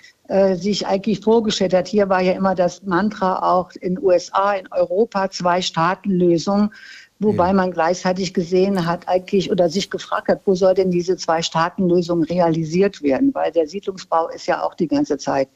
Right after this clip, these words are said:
Speaker 1: fortgeschritten. Also der jüdische Siedlungsbau meine
Speaker 2: Mhm.
Speaker 1: ich jetzt sowohl in Ostjerusalem als auch im Westjordanland. Ähm, also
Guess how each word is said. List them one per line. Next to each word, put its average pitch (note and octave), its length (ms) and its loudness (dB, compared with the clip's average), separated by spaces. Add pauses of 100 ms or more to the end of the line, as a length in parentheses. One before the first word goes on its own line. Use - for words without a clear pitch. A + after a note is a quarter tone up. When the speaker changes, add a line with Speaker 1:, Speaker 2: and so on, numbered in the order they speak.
(320)
Speaker 1:
fortgeschritten. D#3 720 -2
Also E3 120 0
der F3 100 2
jüdische F3+ 360 0
Siedlungsbau D#3 640 0
meine D#3 300 2
Speaker 2:
Mhm. - 20 0
Speaker 1:
ich D3+ 100 -2
jetzt D#3 240 -2
sowohl F3+ 400 0
in F#3 240 -2
Ostjerusalem G3 800 0 (360)
als F3+ 220 0
auch F#3 140 -6
im F#3 160 0
Westjordanland. D#3 880 0 (560)
Ähm, F3+ 600 2 (920)
also E3 460 2